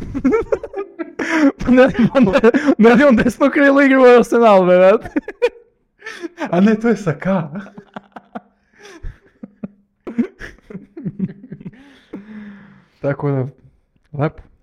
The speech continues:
Speaker 2: lepo starci, kad mogu da igram.
Speaker 1: Kako?
Speaker 2: Osamdeset tri osamdeset jedan Žalgiris Pariz.
Speaker 1: Uf, kakav meč.
Speaker 2: Vratio se Žalgiris i opet, e, a mislim da s taj poraz, brate,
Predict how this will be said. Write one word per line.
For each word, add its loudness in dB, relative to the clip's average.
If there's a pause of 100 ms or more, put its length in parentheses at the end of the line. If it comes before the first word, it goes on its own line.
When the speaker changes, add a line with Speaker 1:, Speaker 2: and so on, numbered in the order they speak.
(240)
Speaker 2:
lepo -6
starci, -14 (400)
kad -8
mogu -4
da -4
igram. -12 (460)
Speaker 1:
Kako? 0
Speaker 2:
Osamdeset -2
tri 0
osamdeset -4
jedan 0
Žalgiris -4
Pariz. -8
Speaker 1:
Uf, -2 (400)
kakav -18
meč. -20 (320)
Speaker 2:
Vratio -2
se -6
Žalgiris -6 (400)
i -4
opet, -2
e, -6
a -2
mislim -2
da -6
s -14
taj 0
poraz, 0
brate, 0